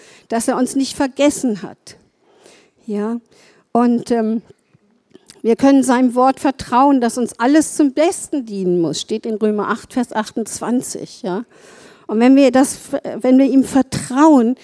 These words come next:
dann glauben wir diesen Worten, dann können wir dankbar sein in jeder Situation. Jemand hat gesagt, und das,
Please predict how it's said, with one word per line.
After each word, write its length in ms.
dann 200
glauben 480
wir 120
diesen 340
Worten, 240
dann 160
können 240
wir 120
dankbar 500
sein 320
in 160
jeder 360
Situation. 920
Jemand 380
hat 220
gesagt, 500
und 160
das, 320